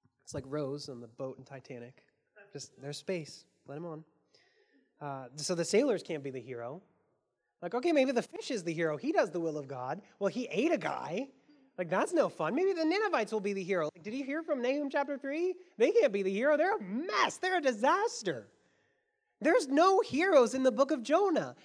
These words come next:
except for the Lord. The Lord is the hero of the book of Jonah. And friends, he is absolutely, stunningly,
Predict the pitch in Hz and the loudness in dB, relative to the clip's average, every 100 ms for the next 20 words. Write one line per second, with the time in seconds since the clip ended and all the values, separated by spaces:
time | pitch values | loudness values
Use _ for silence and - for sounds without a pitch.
0 | - 202 202 - 220 240 233 - _ _ | -8 -6 -6 -2 0 0 -2 -20 _ _
1 | - 190 185 175 - _ 156 156 147 135 | -4 0 0 -2 -8 _ -10 -8 -6 -8
2 | 101 104 _ _ _ _ _ _ _ _ | -10 -20 _ _ _ _ _ _ _ _
3 | _ - 165 170 170 180 160 117 113 113 | _ -10 -6 -6 -4 -2 -2 -4 -12 -20
4 | _ - 156 139 156 - 151 123 117 - | _ -12 -10 -8 -10 -6 -6 -6 -10 -14
5 | 139 123 131 147 143 123 127 117 107 - | -14 -10 -8 -8 -8 -8 -10 -12 -14 -14
6 | 151 - 156 135 180 156 139 160 180 170 | -10 -6 -6 -8 -8 -8 -8 -6 -6 -6
7 | - 165 156 131 127 127 _ _ - - | -8 -8 -8 -12 -20 -20 _ _ -12 -10
8 | - - 208 185 151 117 110 113 | -8 -4 -4 -2 -4 -8 -16 -20